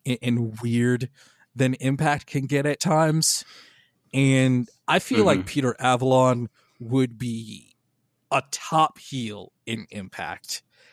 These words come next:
Speaker 1: and I would switch Johnny Swinger for Peter Avalon.
Speaker 2: I feel like he brought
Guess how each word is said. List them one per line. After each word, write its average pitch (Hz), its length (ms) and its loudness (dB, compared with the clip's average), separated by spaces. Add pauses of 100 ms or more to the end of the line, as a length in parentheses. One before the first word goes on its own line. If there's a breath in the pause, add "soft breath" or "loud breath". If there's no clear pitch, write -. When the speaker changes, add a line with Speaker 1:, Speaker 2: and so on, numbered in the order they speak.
(240 soft breath)
Speaker 1:
and 117 320 -2 (140)
I 127 180 4
would 127 220 0
switch - 560 0
Johnny 135 400 2
Swinger 104 580 -4 (200)
for 117 120 -6
Peter 98 320 -8
Avalon. 87 480 -10 (2250 soft breath)
Speaker 2:
I - 80 0
feel 330 140 2
like 359 100 2
he 196 120 4
brought 113 420 4